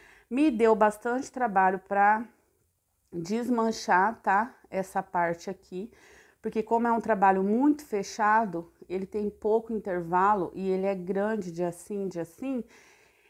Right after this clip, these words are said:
Então, na hora de puxar a microetamine, né, de desfiar, teve alguns pedaços que ficaram quebrando. Então, deu um pouquinho mais de trabalho, mas valeu a pena o resultado.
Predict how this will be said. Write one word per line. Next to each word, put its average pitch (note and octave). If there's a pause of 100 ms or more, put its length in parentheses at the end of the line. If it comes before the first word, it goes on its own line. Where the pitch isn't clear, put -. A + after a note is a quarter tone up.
(140)
Então, B3
na B3
hora A#3+
de A#3+
puxar D4
a A3+
microetamine, G3+ (400)
né, G3
de F#3+
desfiar, F#3+ (480)
teve G#3
alguns A3
pedaços F#3+
que -
ficaram F3+ (220)
quebrando. G3+ (140)
Então, G#3+
deu A3
um C4
pouquinho A#3+
mais G3
de -
trabalho, F3+ (540)
mas A3
valeu A3+
a B3+
pena A3+
o A3+
resultado. A3+